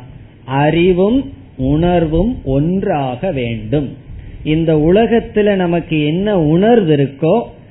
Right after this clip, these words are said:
பகவான் இந்த உலகத்தை பற்றி என்ன அறிவு கொடுத்தாரோ, இந்த அறிவும் உணர்வும் ஒன்றாக வேண்டும். நம்மளுடைய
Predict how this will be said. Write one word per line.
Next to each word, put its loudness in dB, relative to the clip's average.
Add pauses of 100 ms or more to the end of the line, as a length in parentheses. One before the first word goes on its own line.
(240)
பகவான் 2
இந்த 0
உலகத்தை 0
பற்றி -2
என்ன -2
அறிவு 2
கொடுத்தாரோ, 2 (360)
இந்த 2
அறிவும் 4 (520)
உணர்வும் 2
ஒன்றாக 0
வேண்டும். -2 (260)
நம்மளுடைய 0